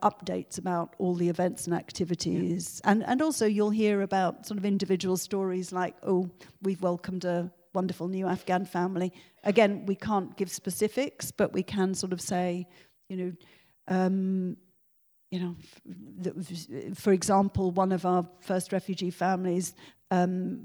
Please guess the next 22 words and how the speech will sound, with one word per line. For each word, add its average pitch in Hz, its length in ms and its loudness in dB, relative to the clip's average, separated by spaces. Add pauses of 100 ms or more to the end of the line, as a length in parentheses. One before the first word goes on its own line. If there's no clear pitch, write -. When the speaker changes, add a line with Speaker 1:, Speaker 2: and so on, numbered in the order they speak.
(120)
Speaker 1:
the, 185 100 -2
the 175 200 -8
father 190 500 4
in 185 100 2
the 180 60 0
family 180 400 2
completed 180 540 -2
his 185 180 -2
degree 202 680 0 (300)
not 185 100 0
very 190 180 6
long 185 240 4
ago 190 360 4
at - 100 -8
Bath 180 220 2
Spa. 196 560 4 (400)
And, 190 300 2
you 196 80 4
know, 185 80 2
we 196 80 4
Speaker 2:
Wow. 190 60 -2
Speaker 1:
can, 190 360 0